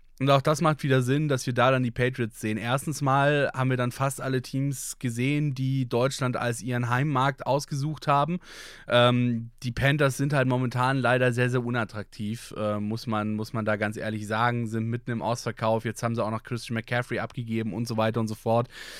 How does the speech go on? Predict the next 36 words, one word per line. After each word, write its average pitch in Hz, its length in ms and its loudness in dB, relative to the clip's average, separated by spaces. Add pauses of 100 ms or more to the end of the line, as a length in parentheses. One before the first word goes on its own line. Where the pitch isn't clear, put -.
(160)
Also 110 220 0
ich 107 120 -6
glaube, 117 280 4
die 117 100 0
Panthers 120 600 0
würden, 120 360 2
außer 117 400 0
es 110 160 -4
ist 117 120 -4
natürlich 117 400 0
ein 117 80 -2
krasser 117 320 -2
Gegner, 113 340 -4
dann 110 460 -2
nicht 117 280 -6
diese 117 260 -2
Fanscharen, 107 960 -2 (480)
ähm, 101 640 -2
irgendwie, 104 540 -4
irgendwie 104 360 -4
anziehen, 110 540 -4
wie 107 120 -6
es - 140 -10
jetzt - 360 -6
vielleicht 110 320 -4
auch 107 100 -8
das - 140 -10
Spiel 113 340 -4
der 113 220 0
Buccaneers 117 500 -4
gegen 113 160 -4
die 113 80 -4
Seahawks, 120 540 -2
was 110 140 -4
natürlich 113 360 -4
mit 117 220 -4